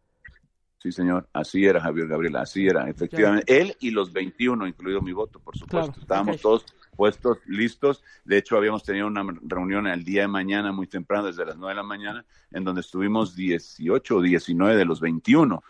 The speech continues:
Speaker 1: Entonces, en donde, pues, todos dijimos que sí. Él no estuvo en esa reunión, lo tengo que decir, pero sí había dicho, yo lo había hablado de manera personal con él y estábamos todos puestos,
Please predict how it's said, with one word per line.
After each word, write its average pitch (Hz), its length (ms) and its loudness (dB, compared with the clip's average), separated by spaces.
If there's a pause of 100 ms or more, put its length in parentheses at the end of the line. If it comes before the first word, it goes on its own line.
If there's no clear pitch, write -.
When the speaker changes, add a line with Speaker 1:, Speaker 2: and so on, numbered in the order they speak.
(220)
Speaker 1:
Entonces, 98 520 -2
en 90 120 -4
donde, 85 480 0
pues, 85 200 -6
todos 98 240 4
dijimos 92 340 -4
que 101 80 -6
sí. - 140 -8
Él 127 180 6
no 120 80 6
estuvo 104 280 0
en 92 60 2
esa 98 140 0
reunión, 107 240 0
lo 110 100 -2
tengo 90 200 -4
que 104 120 0
decir, 139 260 -2 (300)
pero 95 180 4
sí 110 320 -4 (120)
había 107 340 2
dicho, 101 340 -12
yo 98 140 0
lo 104 120 2
había 104 280 0
hablado 107 440 0
de 90 100 -8
manera 87 280 -6
personal 82 460 -10
con 85 200 -4
él 95 140 -2
y 92 40 -4
estábamos 92 440 -4
todos 87 280 -2
puestos, 98 580 -4